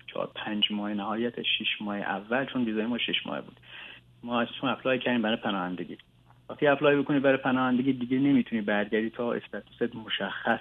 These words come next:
بشه، جواب دادگاهت بیاد. متاسفانه خوردیم به پندمیک کووید و جوابای دادگاه هم اکستند شد و جواب ما هم نیومد و که هم یک سال و نیم، دو سال طول داد و هنوز ما گرفتار اون موضوع هستیم. به همین خاطر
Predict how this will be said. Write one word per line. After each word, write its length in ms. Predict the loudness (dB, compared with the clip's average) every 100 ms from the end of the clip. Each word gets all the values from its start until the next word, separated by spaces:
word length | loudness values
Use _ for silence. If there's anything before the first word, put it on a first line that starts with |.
| -4
بشه، 180 | -10 -8
جواب 460 | -6 -6 -4 -4 -4
دادگاهت 600 | -4 -4 -4 -6 -6 -6
بیاد. 320 | -6 -6 -10 -20 _ _ _ _ -12
متاسفانه 420 | -6 -6 0 2
خوردیم 300 | 4 4 6
به 100 | 4
پندمیک 600 | 4 2 2 2 2 2 2 2 -2 -6 -16
کووید 460 | -8 -6 -2 -2 0
و 260 | 2 2 0
جوابای 400 | 0 0 0 2
دادگاه 400 | 2 0 0 0
هم 100 | 0
اکستند 480 | -4 -6 -4 -2 0 0
شد 160 | 0
و 140 | 0 0
جواب 340 | 0 0 0
ما 200 | -2 -2
هم 200 | -4 -2
نیومد 360 | -2 -2 -2 -2
و 100 | -2
که 140 | -2
هم 140 | -2 -2
یک 140 | -2 -4
سال 100 | -4
و 40 |
نیم، 140 | -4 -4
دو 120 | -2 -2
سال 160 | -4 -6
طول 260 | -12 -6
داد 180 | -2 0
و 120 | 0
هنوز 280 | 0 -2 -2
ما 140 | -4 -4
گرفتار 500 | -4 -6 -6 -2 -2
اون 100 | -2
موضوع 340 | -4 -6 -4
هستیم. 280 | -4 -4 -4
به 80 | 0
همین 200 | 2 2
خاطر 420 | -2 0 -2